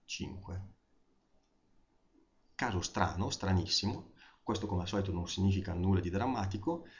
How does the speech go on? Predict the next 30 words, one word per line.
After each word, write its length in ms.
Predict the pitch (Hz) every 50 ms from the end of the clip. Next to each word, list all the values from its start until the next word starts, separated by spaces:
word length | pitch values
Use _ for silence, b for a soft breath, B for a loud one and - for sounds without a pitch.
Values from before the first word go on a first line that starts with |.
| B B
ma 160 | - - -
semplicemente 840 | - - 107 98 98 107 101 - - 104 - 101 113 117 - - -
che 320 | - - 90 - - - -
gli 180 | 95 98 98 -
atomi 300 | 127 - - 98 92 87
di 180 | 90 90 85
zolfo 420 | 95 113 127 113 101 95 - - 90
nello 220 | 90 87 90 90
ione 280 | 92 110 110 98 95 98
tetrationato 1000 | - 117 - 92 92 90 - 143 147 113 95 95 98 - 127 143 156 - - -
sono 220 | - - - 117 104
diversi. 580 | 104 113 117 101 92 - - - - - 82 - - - _ _ _ _ _ _ b b b b b b b
Quindi 400 | _ - 139 127 101 92 - - - - - _ _ _
quando 180 | - 90 90 104
io 100 | 131 120
vedo 240 | 110 110 98 92
un 120 | 90 87 90
due 100 | 117 123
virgola 320 | 104 98 98 117 151 165
cinque 380 | - - - - 95 95 - 147
non 100 | 147 127
vedo 180 | 127 - -
altro 220 | 95 92 95 - 98
che 240 | - - 101 98 104
la 120 | 113 120
media 420 | 120 95 80 80 80 90 92 95
dei 260 | 98 98 101 107 101 98
numeri 300 | 95 90 87 87 90 90
di 60 | 90
ossidazione. 840 | 87 - - 90 85 85 - - - 82 - - - - - -